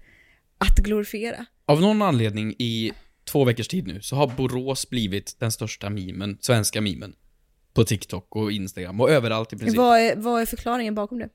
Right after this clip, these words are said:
Speaker 2: Men memen är ju bara att Borås är en hemsk stad.
Speaker 1: Ja, det
Speaker 2: Och en
Speaker 1: stämmer.
Speaker 2: fruktansvärd stad. Och folk har ju då skämtat och sagt så här:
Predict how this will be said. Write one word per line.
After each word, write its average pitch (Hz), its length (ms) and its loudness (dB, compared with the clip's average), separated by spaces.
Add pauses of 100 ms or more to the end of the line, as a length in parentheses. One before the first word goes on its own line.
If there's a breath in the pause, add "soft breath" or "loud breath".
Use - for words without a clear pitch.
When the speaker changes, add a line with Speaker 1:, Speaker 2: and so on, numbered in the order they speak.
(140)
Speaker 2:
Men 180 200 4
memen 180 380 2
är 165 160 0
ju 135 140 -2
bara 143 140 0
att 131 80 -6
Borås 127 360 -2
är 120 100 -4
en 113 60 -4
hemsk 110 460 -6
stad. 92 400 -4
Speaker 1:
Ja, 196 280 -2 (120)
det - 160 -12
Speaker 2:
Och - 20 8
en 123 60 8
Speaker 1:
stämmer. 120 200 4
Speaker 2:
fruktansvärd 147 440 -2
stad. - 280 -8 (360)
Och 131 260 4
folk 135 160 0
har 139 60 0
ju 127 60 2
då 117 120 -2
skämtat 110 360 -4
och 101 60 -12
sagt 107 160 -6
så 95 60 -4
här: 98 160 -6